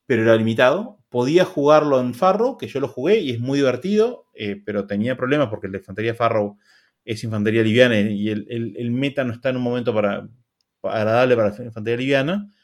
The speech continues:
O ahora lo podés jugar en Vengeance of Dunia con una excelente infantería pesada, que son los Champions, y él le da a los Champions todo lo que quieren, y los Champions toman del todo lo que quieren, o sea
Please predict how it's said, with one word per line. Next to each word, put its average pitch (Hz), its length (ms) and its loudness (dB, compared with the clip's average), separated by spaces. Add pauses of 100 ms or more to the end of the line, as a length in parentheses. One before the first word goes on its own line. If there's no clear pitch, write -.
(440)
O 117 160 10
ahora 143 200 12
lo 110 120 4
podés 120 260 8
jugar 131 220 6
en 104 120 4
Vengeance 123 320 0
of 190 40 -4
Dunia 208 540 4
con 120 200 0
una 113 300 0
excelente 135 720 -2
infantería 104 460 -4
pesada, 113 420 2
que - 60 -16
son 107 140 -10
los 110 80 -10
Champions, 165 640 -2 (520)
y 135 320 -14
él 190 220 6
le 190 120 4
da 185 100 6
a - 20 6
los 180 160 2
Champions 117 480 0
todo 135 200 2
lo 156 100 0
que 165 120 -6
quieren, 175 560 2 (320)
y - 80 -12
los 123 140 2
Champions 165 600 2 (120)
toman 160 320 6
del 151 140 4
todo 180 140 0
lo 170 100 4
que 113 100 -4
quieren, 113 280 0
o 98 40 -2
sea 104 220 -12